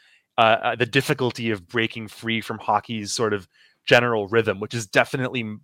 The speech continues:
like, far, far more rigid than any other sport.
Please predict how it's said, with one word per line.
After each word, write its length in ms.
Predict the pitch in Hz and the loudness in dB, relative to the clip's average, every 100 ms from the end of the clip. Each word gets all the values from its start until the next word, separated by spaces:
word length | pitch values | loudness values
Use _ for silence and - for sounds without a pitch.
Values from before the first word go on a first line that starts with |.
| _ _ | _ _
like, 160 | 123 - | -4 -4
far, 460 | - - 143 143 | -4 6 8 10
far 420 | 123 - 131 123 117 | 6 4 6 8 6
more 240 | 117 107 | 2 0
rigid 300 | 104 107 104 | -2 -4 -6
than 100 | 101 | -6
any 180 | 104 101 | -6 -6
other 200 | 101 104 | -8 -10
sport. 360 | - 110 - | -12 -12 -14